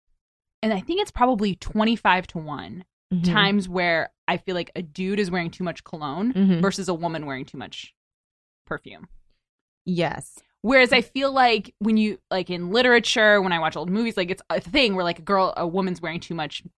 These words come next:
Speaker 1: perfume and it's, like, choking you, or it's
Speaker 2: Mm-hmm.
Speaker 1: kind of like, um, like, almost is given, like, a promiscuous thing if you wear too
Speaker 2: Mm-hmm.
Speaker 1: much perfume.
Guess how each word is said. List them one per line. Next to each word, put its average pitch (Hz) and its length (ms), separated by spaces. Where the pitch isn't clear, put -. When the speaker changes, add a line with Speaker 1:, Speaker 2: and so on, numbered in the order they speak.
Speaker 1:
perfume 202 560
and 170 60
it's, - 120
like, - 140
choking 202 440
you, 196 280
or 196 100
it's 202 120
Speaker 2:
Mm-hmm. 185 100
Speaker 1:
kind 175 140
of 151 100
like, 151 340
um, 123 300
like, 160 160
almost 214 280
is 185 120
given, 202 280
like, 180 140
a 180 40
promiscuous 202 800
thing 220 260
if 214 140
you 220 80
wear 202 140
too 196 60
Speaker 2:
Mm-hmm. 185 80
Speaker 1:
much 208 200
perfume. 226 420